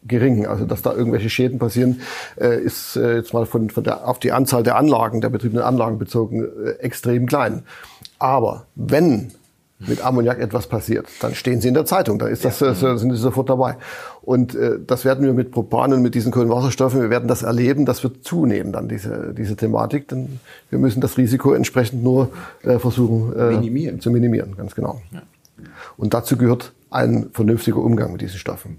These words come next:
Speaker 1: Also wir haben Chemieindustrie, wir, da sind, äh, äh, Stoffe drin, hochexplosiv, die ganzen Raffinerien, wenn man sich das überlegt, was da alles drin ist. Aber gehen Sie mal in so eine, in so einen Betrieb hinein, was die für Sicherheitsstandards haben, wie hoch die angesetzt sind. Also da können Sie einfach mal reinlaufen.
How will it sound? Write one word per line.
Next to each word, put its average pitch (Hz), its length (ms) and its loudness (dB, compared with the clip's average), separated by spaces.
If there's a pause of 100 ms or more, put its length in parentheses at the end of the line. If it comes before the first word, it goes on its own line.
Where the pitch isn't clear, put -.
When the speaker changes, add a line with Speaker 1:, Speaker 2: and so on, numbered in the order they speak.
(120)
Speaker 1:
Also 101 180 -6 (460)
wir 101 180 -4
haben - 100 -4
Chemieindustrie, 117 1200 0
wir, 113 80 0
da 120 200 0
sind, 113 280 -2
äh, 117 360 0 (440)
äh, 110 140 0
Stoffe 127 320 0
drin, 120 480 2
hochexplosiv, 120 600 0
die 120 100 -2
ganzen 127 240 0
Raffinerien, 123 640 2
wenn 123 80 2
man 120 100 0
sich 113 120 -2
das 120 140 0
überlegt, 117 360 0
was - 140 -2
da 120 220 2
alles 113 280 2
drin 117 160 0
ist. 135 260 -2 (320)
Aber 123 260 -2 (200)
gehen 120 200 2
Sie 135 120 2
mal 131 160 2
in 135 100 2
so 135 100 2
eine, 135 240 4
in 127 100 -2
so 131 80 0
einen 131 160 2
Betrieb 123 260 -2
hinein, 143 480 0
was 107 160 -8
die 113 120 -2
für 131 120 2
Sicherheitsstandards - 760 -2
haben, - 240 -8
wie 123 120 2
hoch 147 200 0
die - 200 0
angesetzt 143 540 0
sind. - 240 -10 (340)
Also - 220 -8
da 110 100 -6
können 143 160 2
Sie 147 120 4
einfach 123 180 0
mal 113 120 4
reinlaufen. 123 500 2